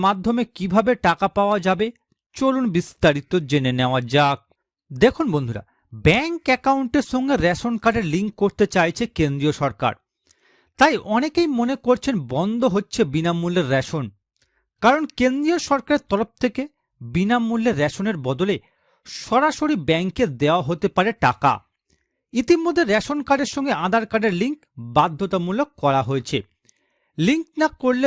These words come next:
বিনামূল্যে রেশন সংগ্রহ করতে পারবেন না সমস্ত রেশন কার্ডধারীরা।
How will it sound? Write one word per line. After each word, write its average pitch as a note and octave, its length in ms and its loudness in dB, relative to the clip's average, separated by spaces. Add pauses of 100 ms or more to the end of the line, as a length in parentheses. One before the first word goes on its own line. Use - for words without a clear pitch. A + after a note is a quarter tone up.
(140)
বিনামূল্যে G#3 520 0
রেশন E3+ 340 -2 (120)
সংগ্রহ E3 320 0 (140)
করতে D#3+ 260 -2 (140)
পারবেন C3+ 440 2
না G#3 80 2 (340)
সমস্ত C#4+ 480 -2 (180)
রেশন D#3+ 280 0 (100)
কার্ডধারীরা। C3 640 2